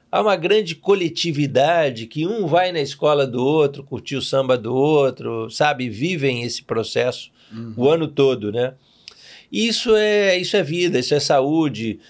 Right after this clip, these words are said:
Speaker 1: Mesmo na, no, nesse período de pandemia, as relações eram dadas de uma forma ou de outra, as escolas são um braço de ação social muito importante, na, na, sabe?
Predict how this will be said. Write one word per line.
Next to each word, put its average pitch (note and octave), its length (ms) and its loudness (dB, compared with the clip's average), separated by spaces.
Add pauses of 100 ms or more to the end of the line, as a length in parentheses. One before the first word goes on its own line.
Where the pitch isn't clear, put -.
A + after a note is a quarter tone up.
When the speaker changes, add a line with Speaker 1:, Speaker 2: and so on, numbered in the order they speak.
(160)
Speaker 1:
Mesmo C#3+ 480 0
na, B2 360 2
no, A#2 140 -6
nesse C3 260 -6
período B2+ 400 -4
de A2 140 -8
pandemia, A#2+ 840 -2 (340)
as A#2 160 0
relações C3+ 880 2 (300)
eram C3 320 2
dadas B2 400 2
de A2 100 -6
uma B2 160 0
forma B2 340 0
ou G#2+ 40 -4
de G#2+ 140 -4
outra, C3+ 340 2
as A#2 120 -4
escolas C3 760 0 (180)
são D3 360 0
um B2 80 -4
braço C#3 440 2
de A#2 120 -2
ação C3 280 0
social B2 540 0
muito C#3 260 -6
importante, B2+ 800 -2 (480)
na, A2+ 240 0
na, A#2 180 -2
sabe? G#2+ 420 -2